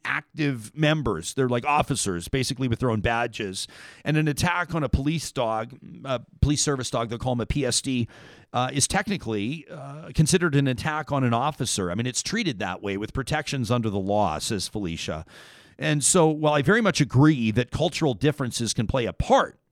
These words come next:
uh, there was very much a one-sided opinion that we should, as Canadians, you know, educate ourselves to, to better understand this culture does not value animals in the same way that others may do. This can and should be applied both ways. Our culture does value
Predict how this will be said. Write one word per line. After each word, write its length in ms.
uh, 180
there 100
was 120
very 160
much 160
a 20
one-sided 580
opinion 480
that 360
we 140
should, 320
as 100
Canadians, 520
you 40
know, 140
educate 400
ourselves 400
to, 240
to 140
better 280
understand 460
this 140
culture 260
does 160
not 160
value 380
animals 520
in 60
the 80
same 220
way 120
that 120
others 280
may 160
do. 200
This 140
can 260
and 100
should 220
be 80
applied 340
both 240
ways. 640
Our 120
culture 280
does 200
value 320